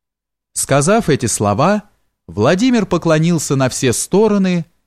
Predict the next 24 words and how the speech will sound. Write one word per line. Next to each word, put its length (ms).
и 120
пошел 460
в 60
сопровождении 800
двух 360
ближних 560
отроков 680
в 60
свою 360
великокняжескую 1040
опочивальню. 840
Гости 480
стали 400
расходиться. 840
«Эх, 300
брат 320
Финкал», — 760
сказал 480
Вышата, 540
подойдя 440
к 80
Скальду, — 600
«сплоховал 800
ты. 300